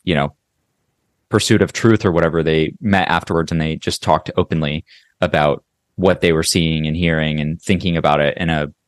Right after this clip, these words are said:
you know, kind of non-judgmental way. Like, it was all, no one could record and stuff like that. So I think it's interesting to create these spaces for people because there's a hunger to be able to speak your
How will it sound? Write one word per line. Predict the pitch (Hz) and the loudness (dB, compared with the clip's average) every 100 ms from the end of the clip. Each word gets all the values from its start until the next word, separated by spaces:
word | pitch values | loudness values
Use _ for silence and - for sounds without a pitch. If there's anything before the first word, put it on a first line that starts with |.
| _ | _
you | 90 | -6
know, | 76 | -6
kind | - 85 | -2 0
of | 80 | 2
non-judgmental | 80 80 80 82 87 76 80 | 2 0 2 0 0 -2 0
way. | 76 69 | 2 2
Like, | 67 73 | 0 -2
it | 80 | -2
was | 76 | 0
all, | 78 78 76 - - - - _ - | 2 2 0 -4 -20 -20 -20 _ -2
no | 95 | 0
one | 82 80 | 2 0
could | - 76 | -4 -8
record | - 92 82 78 | 0 2 4 2
and | 76 78 | -2 -2
stuff | 80 - | -2 -2
like | 71 | -4
that. | - 60 - | -2 -2 -4
So | - 87 - _ | 0 0 0 _
I | - | -2
think | 117 | 0
it's | 143 | 0
interesting | - 101 - 101 | 0 -2 -2 -2
to | 85 | 0
create | 82 85 | 2 0
these | 82 | 0
spaces | - 80 87 - | 0 -2 -2 -6
for | 101 | -4
people | - - 95 | -2 0 0
because | - 87 71 | 0 -4 -4
there's | 76 | -6
a | |
hunger | 80 90 87 80 | -2 -2 0 -2
to | 78 | 0
be | 85 | 0
able | 76 85 | 0 -4
to | |
speak | - 85 - | -6 -6 -2
your | 78 73 | -2 -2